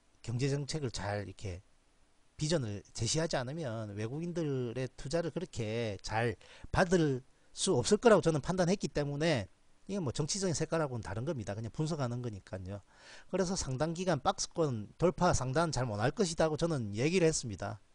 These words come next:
그리고 맞았고요. 그러나 천팔백 밑으로도 잘 안 내려갈 거라고 저는 말했습니다. 왜냐하면,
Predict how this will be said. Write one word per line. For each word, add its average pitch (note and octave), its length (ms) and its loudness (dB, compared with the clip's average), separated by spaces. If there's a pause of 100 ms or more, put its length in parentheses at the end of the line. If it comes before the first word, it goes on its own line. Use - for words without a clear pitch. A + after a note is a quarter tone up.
(140)
그리고 C#3+ 140 -10
맞았고요. B2+ 600 -2 (720)
그러나 G3+ 360 6
천팔백 B3+ 540 8
밑으로도 B3 360 4
잘 E3+ 160 8
안 A#2 160 8
내려갈 D#3 280 6
거라고 F#3 260 6
저는 B2 320 -2 (320)
말했습니다. G#2+ 640 2 (300)
왜냐하면, E3 840 4